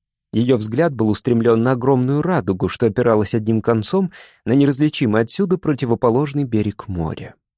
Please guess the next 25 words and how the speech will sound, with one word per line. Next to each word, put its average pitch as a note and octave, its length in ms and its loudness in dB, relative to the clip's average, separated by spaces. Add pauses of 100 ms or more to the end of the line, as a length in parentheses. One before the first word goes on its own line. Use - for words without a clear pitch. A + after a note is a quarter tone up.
(880)
В - 80 -20
конце F#3+ 260 0
концов, F3+ 600 -2
усталость A2+ 580 0
взяла G#2+ 440 0
свое, G#2+ 480 -2 (320)
и G#2+ 80 0
Узелок G2+ 680 -2 (300)
заснула. F2+ 720 -8 (2500)
Пробудившись, G3 720 0 (300)
она E3+ 180 4
увидела E3+ 380 2
над E3+ 180 2
собой G3 300 0
старика F#3+ 500 2
с G2 100 -4
длинными A#2 400 2
седыми B2+ 400 2
волосами, C3+ 640 0 (240)
которые C3+ 340 4
не B2+ 100 4
спадали C3+ 440 -2
ему D3 180 -2
на C#3 140 -4
плечи. - 580 -6